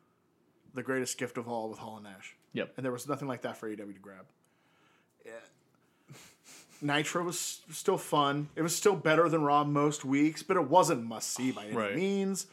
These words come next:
Speaker 1: until that
Speaker 2: Until
Speaker 1: happened.
Speaker 2: May twenty-seventh,
Speaker 1: Yes.
Speaker 2: nineteen ninety-six.
Speaker 1: After that, it became a radically different game, and then it started to blow away A E W.
Speaker 2: Um,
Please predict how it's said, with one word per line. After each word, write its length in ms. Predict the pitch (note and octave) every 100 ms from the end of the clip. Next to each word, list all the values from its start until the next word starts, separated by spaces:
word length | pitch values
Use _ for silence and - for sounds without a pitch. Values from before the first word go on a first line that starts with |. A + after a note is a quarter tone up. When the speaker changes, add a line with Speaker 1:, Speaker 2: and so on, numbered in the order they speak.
| - -
Speaker 1:
until 640 | D3 D3+ - - - C#3+ C3
that 260 | A2 G#2+ G2+
Speaker 2:
Until 180 | - A#2+
Speaker 1:
happened. 140 | A2 A2
Speaker 2:
May 280 | C3+ D#3+
twenty-seventh, 720 | D#3 E3 D#3 D3+ B2 G2 G2 -
Speaker 1:
Yes. 340 | A#2+ - -
Speaker 2:
nineteen 260 | A#2 A#2 B2+
ninety-six. 440 | B2 A#2 G#2+ -
Speaker 1:
After 460 | C3+ D3+ D#3 - D3+
that, 440 | A#2+ B2 D3 D3
it 140 | C#3 C3+
became 480 | C3+ - C3+ C3 B2+
a 40 |
radically 500 | A2+ C3+ C3 B2 C3+
different 300 | B2 A#2 B2+
game, 380 | A2 A2+ A#2 C3 - _ _ _ _ _ _ _ _ _
and 160 | C3+ B2
then 140 | C#3
it 100 | B2
started 300 | - B2 A#2+
to 60 | G2+
blow 180 | G#2+ G2
away 220 | F#2 F#2+ F2+
A 20 | G#2
E 80 | F#2+
W. 920 | F2 F#2 _ - - _ _ _ C3+
Speaker 2:
Um, 520 | C3+ A#2+ G#2+ G2+ G#2